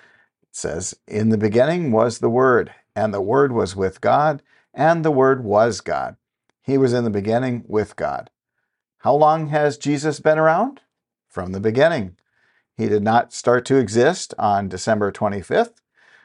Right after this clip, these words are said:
The Old Testament shows that Jesus was a part of the story from the beginning. We will see that in a moment. The Old Testament is full of accounts of the angel of the Lord. I believe that the angel of the Lord was Jesus.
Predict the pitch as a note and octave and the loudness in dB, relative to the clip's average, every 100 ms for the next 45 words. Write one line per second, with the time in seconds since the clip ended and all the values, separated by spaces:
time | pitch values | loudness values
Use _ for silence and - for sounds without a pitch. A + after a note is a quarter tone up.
0 | _ - G2 A2 B2 B2 A#2 B2 A#2 C3 | _ -10 -2 4 4 2 2 0 0 -2
1 | A#2+ A#2 - _ - - A#2 B2+ C3 A#2+ | 0 -2 -8 _ -12 0 4 4 2 2
2 | A2 G#2 G#2+ B2 B2+ C#3+ - G#2 F#2 F2 | 0 0 -2 -2 2 0 0 -6 -4 -6
3 | - A2 C3 D3+ D#3 - A2+ G#2 G#2+ - | -2 0 2 2 -2 -2 0 2 2 -2
4 | - G2 G#2 F#2+ F2+ F#2+ G2+ G#2 G#2 F2+ | -2 0 0 -4 -6 -6 -4 -4 -4 -6
5 | E2 _ _ _ _ _ - G2 G#2 G#2+ | -12 _ _ _ _ _ -10 -2 0 2
6 | G2+ - C3+ D3 A#2+ G2 G2 G#2 G2+ G2+ | 0 0 2 4 4 4 2 -4 -2 2
7 | B2+ G#2+ F2 - _ _ - G#2 F2+ B2+ | 2 0 -4 -10 _ _ -8 -4 0 2
8 | D#3 C3 F#2+ - G2 G2+ - A2+ G#2 - | 2 0 0 -2 -6 -6 -6 -2 -2 -2
9 | - G3+ A#2 F2 - F#2 G#2 G#2+ - - | 0 2 2 -2 -2 -2 -2 -6 -14 -16
10 | _ _ - G#2+ G#2 G2+ A2+ A2+ B2+ E3 | _ _ 2 2 2 -2 -4 -4 -6 -4
11 | C3+ G2 G2+ E2 G#2+ A2+ A#2 B2 F2+ - | -4 -2 0 0 0 2 4 2 0 -6
12 | _ _ _ _ - G2 F#2 A#2+ B2+ D#3+ | _ _ _ _ -8 -6 0 2 4 2
13 | G#2+ G#2 G#2+ G#2 G#2 G#2 C3 D#3+ F#3 E3 | 2 0 -2 -2 -2 -2 -2 -2 -2 -2
14 | G2+ F2+ G2 - A#2+ B2+ - F3 - - | -2 -2 -4 -6 -6 -6 -6 -4 -4 -8
15 | - | -16